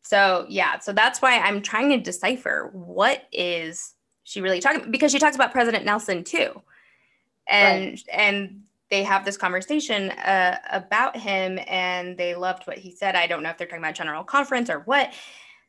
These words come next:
Speaker 1: But again, it's so confusing to me, just as I sat through the Julie Rowe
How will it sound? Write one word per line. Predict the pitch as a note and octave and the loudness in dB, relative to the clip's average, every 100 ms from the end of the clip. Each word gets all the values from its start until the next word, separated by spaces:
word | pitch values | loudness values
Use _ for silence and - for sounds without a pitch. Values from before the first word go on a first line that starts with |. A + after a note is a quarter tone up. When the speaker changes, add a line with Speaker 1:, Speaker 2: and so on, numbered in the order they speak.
| _ _ _ _ _ | _ _ _ _ _
Speaker 1:
But | C#4+ | 0
again, | A3 G3+ C#4+ F#4+ D#4 | 0 2 4 4 4
it's | G#3+ - | 2 2
so | - C4+ D4 D4 - | 2 4 4 0 -6
confusing | A#3 G#3 A#3+ D4 D4+ E3+ | -4 -4 -4 -4 -2 -6
to | - F3+ | -8 -10
me, | F3+ | -2
just | G#3+ A3+ | -2 -2
as | - A3+ A3+ | 2 4 4
I | A#3 | 4
sat | A#3+ A3+ - | 4 2 0
through | - A#3 | -2 0
the | G#3 | 0
Julie | G#3 A3+ A3+ A3+ | -2 0 0 4
Rowe | C4+ F4 - - | 4 4 2 -6